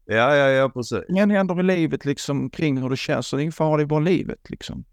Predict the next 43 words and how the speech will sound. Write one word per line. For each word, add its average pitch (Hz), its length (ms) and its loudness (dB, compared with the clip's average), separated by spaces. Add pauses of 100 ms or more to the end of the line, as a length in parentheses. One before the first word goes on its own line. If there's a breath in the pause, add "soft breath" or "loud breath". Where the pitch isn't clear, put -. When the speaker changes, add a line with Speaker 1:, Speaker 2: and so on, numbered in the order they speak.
(160)
Speaker 1:
Ja. 101 360 -2 (840)
Speaker 2:
Och, - 100 -4
Speaker 1:
Ja. 120 80 2
Speaker 2:
och - 60 0
det 208 80 4
är 214 80 4 (140)
där 202 120 -2
man 190 160 0
går 175 60 0
fel, 185 240 -2
det 185 80 2
är 190 40 2
för 185 120 -2
att - 80 0
man 185 120 -2
tror 190 300 2
att 156 80 -4
det 147 80 -8
ska - 140 -2
finnas 190 340 0
någon 156 140 -2
annan 156 460 0
version 135 540 2
av 127 140 -2
livet 127 340 0
tillgänglig. 143 840 -2 (340)
Speaker 1:
Mm. 98 420 -2 (320)
Speaker 2:
Om 190 60 2
jag 190 100 4
bara 190 340 2
fattar 165 480 0
detta 160 260 -2
så 139 140 -6
får 143 100 -2
jag 135 40 2
en 143 80 0
annan 151 340 0
version 147 400 -2
tillgänglig. - 760 -2 (380)
Om 151 160 0
jag 165 100 0
bara 170 140 2
s-, - 220 -8